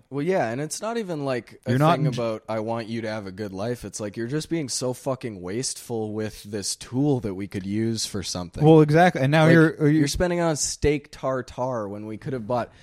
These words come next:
Speaker 1: one thousand hamburgers for poor kids with
Speaker 2: Yeah.
Speaker 1: that money. You know?
Speaker 2: Yeah, exactly.
Speaker 1: It's so gross, and it, yeah, it doesn't make any sense to me. Like, I treat money the same way I treat taking a shit.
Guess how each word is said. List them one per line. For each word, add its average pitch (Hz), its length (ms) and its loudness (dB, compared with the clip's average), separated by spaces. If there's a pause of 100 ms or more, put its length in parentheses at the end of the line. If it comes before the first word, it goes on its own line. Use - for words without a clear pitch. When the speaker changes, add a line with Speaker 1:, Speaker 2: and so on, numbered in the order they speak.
(240)
Speaker 1:
one 131 480 -4
thousand 123 840 -4
hamburgers 104 840 -4
for 101 160 -4
poor 104 320 0
kids 78 400 -8
with 87 100 -4
Speaker 2:
Yeah. - 100 0
Speaker 1:
that 87 140 -2
money. 82 340 -10 (120)
You 110 200 -2
know? 151 240 2 (120)
Speaker 2:
Yeah, 127 120 -8
exactly. 139 380 -4
Speaker 1:
It's - 140 -2
so 175 240 0
gross, 101 720 -4
and 104 240 -10
it, 107 260 -8
yeah, 120 280 -2
it 110 100 -4
doesn't 127 240 -4
make 120 260 -6
any 123 240 -6
sense 117 380 -8
to 123 60 -10
me. 123 80 -10 (200)
Like, 151 140 2
I 185 120 6
treat 233 300 -2
money 143 400 0
the 139 140 0
same 139 240 -2
way 131 160 -2
I 123 40 -2
treat 117 280 -4
taking 127 400 -2
a 113 80 -2
shit. - 400 -4